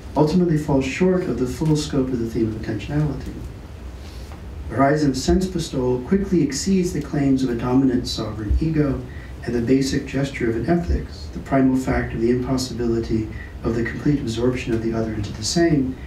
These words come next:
becomes possible on, on distinctively phenomenological grounds. And here I quote Levinas from that essay. "Where all Sinngebung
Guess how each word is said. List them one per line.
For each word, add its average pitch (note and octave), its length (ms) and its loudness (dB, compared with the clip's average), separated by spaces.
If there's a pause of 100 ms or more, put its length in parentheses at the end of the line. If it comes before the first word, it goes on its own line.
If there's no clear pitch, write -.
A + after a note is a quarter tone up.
(220)
becomes C3 300 2
possible C3 640 -2
on, A2+ 380 0
on A#2 180 0
distinctively A2+ 580 -4
phenomenological A2 880 -2
grounds. - 560 -10 (680)
And A2 100 -6
here A2 100 -2
I G#2 200 -4
quote G2+ 220 -2
Levinas G2+ 640 -2 (320)
from A2 160 -4
that A2+ 160 -6
essay. - 280 -6 (840)
"Where B2 120 4
all D3+ 140 4
Sinngebung D#3 840 2